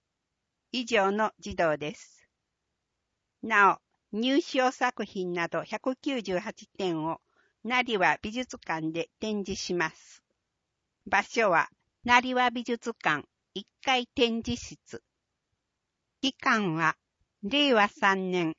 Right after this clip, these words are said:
一月九日土曜から二月七日日曜までです。月曜日休館。ただし、一月十一日は開館し、翌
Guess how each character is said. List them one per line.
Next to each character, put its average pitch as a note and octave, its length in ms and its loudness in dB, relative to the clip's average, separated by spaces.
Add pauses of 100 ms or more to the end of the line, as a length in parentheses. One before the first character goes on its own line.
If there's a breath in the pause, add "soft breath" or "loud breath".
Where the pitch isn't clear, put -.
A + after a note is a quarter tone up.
(160)
一 A3 300 -8
月 B3 320 0
九 - 140 -4 (160)
日 A#3 420 2
土 A#3+ 120 4
曜 B3 220 4
か - 180 -6
ら C#3 180 -2 (760)
二 A3 160 -4
月 A#3+ 380 2
七 A3+ 320 -2
日 G#3 340 -2
日 A#3 380 -4
曜 A3 160 2
ま F3 160 -2
で D3+ 160 -8
で D3+ 160 -10
す。 - 260 -20 (920)
月 B3 380 -2
曜 B3 240 4
日 D#3+ 240 -8 (200)
休 G#3+ 240 -2 (120)
館。 E3+ 260 -2 (840)
た B3 160 2
だ B3 160 0
し、 - 360 -8 (380)
一 A#3+ 300 -6
月 C4+ 340 0
十 A#3+ 200 0
一 B3 280 -2
日 A#3 340 0
は E3+ 220 2
開 G3+ 220 0
館 G3 340 -2
し、 - 340 -12 (400)
翌 A#3+ 460 -2